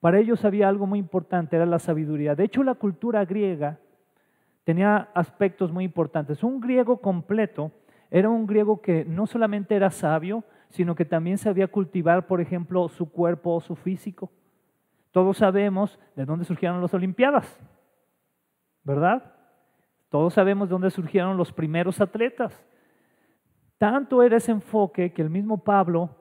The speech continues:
en algunas ocasiones hace analogías y metáforas en relación a esto. En alguna ocasión utilizó al corredor, ¿verdad?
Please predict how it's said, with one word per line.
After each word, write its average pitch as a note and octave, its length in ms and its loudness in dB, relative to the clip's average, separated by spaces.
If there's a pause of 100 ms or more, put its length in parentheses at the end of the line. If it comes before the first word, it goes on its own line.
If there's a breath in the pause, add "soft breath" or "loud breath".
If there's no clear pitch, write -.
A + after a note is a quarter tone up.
(200)
en D3 120 -6
algunas E3 320 -2
ocasiones F#3+ 520 0
hace F#3 220 -2
analogías E3+ 580 -2
y F3+ 60 -4
metáforas E3 600 0
en D3 80 -4
relación C#3+ 440 -4
a D#3+ 120 -2
esto. E3+ 360 -4 (580)
En D3 100 -2
alguna E3+ 260 0
ocasión F3 380 0
utilizó D3+ 380 -4
al E3+ 120 0
corredor, E3+ 420 0
¿verdad? F3+ 300 -4